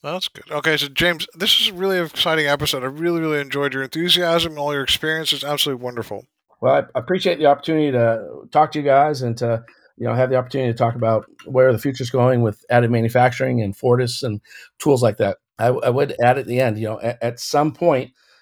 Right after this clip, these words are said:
Speaker 2: you know, we gotta look away from the print head and start looking further upstream to the initial designs and, you know, how then we make a, uh, provide congruency all the way down to the design to, to what's being made. And tools like Fortis, I think, will solve that problem.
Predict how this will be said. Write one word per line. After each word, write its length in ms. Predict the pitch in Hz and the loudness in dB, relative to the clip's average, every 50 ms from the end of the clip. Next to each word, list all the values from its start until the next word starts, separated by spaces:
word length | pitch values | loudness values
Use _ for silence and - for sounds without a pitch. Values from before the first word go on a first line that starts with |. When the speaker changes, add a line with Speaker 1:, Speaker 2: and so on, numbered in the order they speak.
| _ - | _ -6
Speaker 2:
you 80 | 120 117 | -2 -2
know, 60 | 117 | -2
we 100 | 120 127 | 0 2
gotta 200 | 120 123 120 123 | 4 4 4 4
look 200 | 123 127 131 - | 4 2 2 2
away 300 | 131 127 127 131 135 143 | 2 2 4 4 2 2
from 180 | 127 131 131 127 | 2 0 -2 -2
the 80 | 117 | -2
print 240 | 120 - 190 175 - | -2 -2 -2 -2 0
head 240 | 123 113 107 107 110 | 0 0 0 0 -2
and 100 | 120 107 | -4 -4
start 300 | - - 120 123 120 123 | -4 -2 -2 -2 -2 -2
looking 240 | 127 123 117 117 107 | -2 -2 -2 -4 -4
further 320 | - - 127 123 123 120 | -2 0 0 2 2 2
upstream 400 | 120 - - - 123 123 123 120 | 0 0 -4 -2 -2 0 0 -2
to 120 | 120 - | -2 -4
the 140 | 104 107 107 | -6 -4 -4
initial 320 | 107 107 110 107 - 117 104 | -4 -4 -4 -6 -6 -8 -8
designs 540 | 107 101 101 104 107 110 110 113 107 101 | -8 -6 -4 -4 -2 -2 -2 -4 -4 -6
and, 120 | 101 95 95 _ _ _ _ _ _ _ _ | -6 -10 -10 _ _ _ _ _ _ _ _
you 80 | 104 | -10
know, 60 | 101 101 | -10 -10
how 300 | 98 - 123 123 123 120 | -4 2 4 4 6 6
then 160 | 117 113 110 | 4 2 0
we 100 | 110 107 | 0 -2
make 240 | 107 110 110 110 - | -2 -2 -2 -2 -4
a, 160 | 107 101 101 _ _ _ _ - _ - | -4 -4 -6 _ _ _ _ -20 _ -10
uh, 420 | - 98 98 - - - - 82 - | -8 -6 -6 -6 -8 -8 -10 -10 -8
provide 300 | - 117 117 120 117 117 | -6 0 2 2 2 2
congruency 580 | 120 113 110 107 120 123 123 120 - 107 101 104 | 0 -2 -4 0 0 0 0 0 -2 -2 -2 0
all 120 | 107 110 | 0 0
the 60 | 113 | 0
way 120 | 110 110 110 | -2 -4 -2
down 300 | 107 110 107 107 107 101 | -2 -2 0 0 -2 -4
to 100 | - 104 | -4 -8
the 100 | 104 101 | -8 -6
design 520 | 98 98 95 104 104 104 107 104 104 98 | -6 -6 -4 -4 -2 -2 -2 -2 -2 -4
to, 200 | - - 98 90 90 _ | -6 -8 -10 -10 -10 _
to 60 | - | -10
what's 160 | 104 101 - - | -10 -8 -8 -8
being 220 | - 101 92 92 | -10 -10 -10 -8
made. 240 | 90 92 95 90 85 _ _ _ _ _ _ _ - | -8 -8 -10 -10 -10 _ _ _ _ _ _ _ -12
And 140 | 95 92 - | -12 -10 -6
tools 300 | - 147 143 127 117 110 | 0 0 0 2 2 2
like 160 | 113 110 - | 2 2 0
Fortis, 420 | - - 107 104 95 87 - - | -2 -4 -4 -2 -4 -6 -8 -8
I 80 | 92 90 | -8 -8
think, 220 | - - 107 - | -8 -8 -10 -10
will 80 | 95 90 | -10 -10
solve 260 | - - 101 92 90 | -6 -4 -4 -4 -4
that 180 | 90 85 85 - | -4 -6 -8 -8
problem. 360 | - - 82 80 80 80 | -8 -8 -8 -8 -10 -14